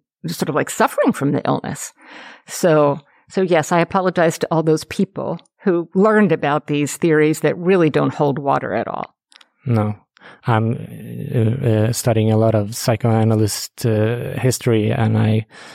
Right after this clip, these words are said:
Speaker 2: I get the sense that it was a lot of psychoanalytic, uh, theories that were behind those, uh,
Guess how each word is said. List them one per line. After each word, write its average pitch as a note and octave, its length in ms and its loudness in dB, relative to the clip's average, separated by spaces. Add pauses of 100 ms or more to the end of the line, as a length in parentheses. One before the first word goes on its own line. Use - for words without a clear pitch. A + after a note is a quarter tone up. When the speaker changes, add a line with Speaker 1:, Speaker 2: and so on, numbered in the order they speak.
(340)
Speaker 2:
I B2 120 -2
get A2+ 160 -2
the A#2+ 80 -2
sense G#2+ 300 -2
that G2+ 200 -2 (100)
it - 60 -8
was G#2+ 240 0
a A#2 80 0
lot A2+ 200 4
of G#2+ 220 -2
psychoanalytic, G#2+ 1080 0 (280)
uh, - 60 -8 (180)
theories G#2+ 680 0
that G#2+ 260 -4
were A2+ 180 0
behind A2 440 0
those, A2 320 0
uh, B2+ 200 0